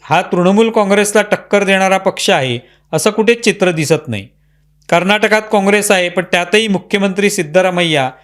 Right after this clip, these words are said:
आणि उपमुख्यमंत्री डीके शिवकुमार यांच्यातला संघर्ष दिसतोय. तो तात्पुरता शमलेला दिसत असला तरी तो पुन्हा उफाळून येणारच नाही, याची कुणी खात्री देऊ शकत नाही.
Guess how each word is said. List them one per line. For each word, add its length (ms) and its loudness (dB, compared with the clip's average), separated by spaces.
आणि 300 0
उपमुख्यमंत्री 800 0
डीके 360 0
शिवकुमार 560 0
यांच्यातला 500 0
संघर्ष 460 0
दिसतोय. 460 -4
तो 80 4
तात्पुरता 580 2
शमलेला 460 2
दिसत 340 -2
असला 380 0
तरी 120 0
तो 140 0
पुन्हा 380 0
उफाळून 420 0
येणारच 420 2
नाही, 280 0
याची 240 2
कुणी 260 4
खात्री 280 0
देऊ 160 2
शकत 360 -2
नाही. 140 -12